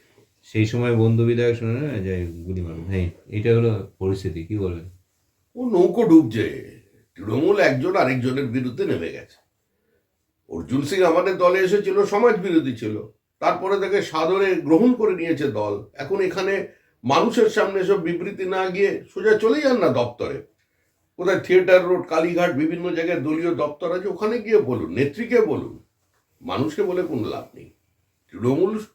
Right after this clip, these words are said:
Speaker 2: বিধায়কও যা, সাংসদও তাই।
Speaker 1: বিয়াল্লিশ উল্টে দিলে হয় চব্বিশ,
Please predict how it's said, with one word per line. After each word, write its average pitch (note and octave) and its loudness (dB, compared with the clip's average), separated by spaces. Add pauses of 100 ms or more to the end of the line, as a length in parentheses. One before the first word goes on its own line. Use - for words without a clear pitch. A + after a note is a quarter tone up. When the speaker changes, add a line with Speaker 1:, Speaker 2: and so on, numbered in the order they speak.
(120)
Speaker 2:
বিধায়কও D3+ 2
যা, B3 0
সাংসদও - -10
তাই। - -20 (1400)
Speaker 1:
বিয়াল্লিশ D3+ 2
উল্টে C3+ 0
দিলে D#3 4
হয় E3 2
চব্বিশ, A2 -6